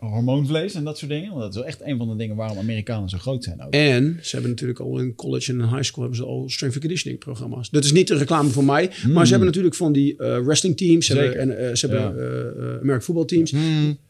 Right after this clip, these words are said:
Speaker 2: Om voor te bereiden voor mogelijk
Speaker 1: Maar ook de
Speaker 2: University of
Speaker 1: mensen die
Speaker 2: College.
Speaker 1: daar niet in hebben gezeten, die zien er nog steeds gewoon groot uit.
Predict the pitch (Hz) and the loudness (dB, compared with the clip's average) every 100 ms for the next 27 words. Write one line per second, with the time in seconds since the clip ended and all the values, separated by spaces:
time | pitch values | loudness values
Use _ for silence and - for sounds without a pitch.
0 | _ - 175 - 220 143 147 151 131 - | _ 4 4 6 2 4 4 4 4 6
1 | 170 131 139 143 139 131 - - 135 147 | 6 8 6 6 4 2 2 4 6 8
2 | 143 156 170 143 151 147 151 170 165 165 | 8 6 6 4 6 6 6 4 2 0
3 | 151 147 156 185 175 113 113 110 104 104 | 2 2 2 0 0 2 4 4 2 -2
4 | 143 143 - 104 90 - 110 123 151 101 | 0 0 -2 -8 -8 -8 -4 0 -2 -2
5 | 101 85 - | -8 -8 -10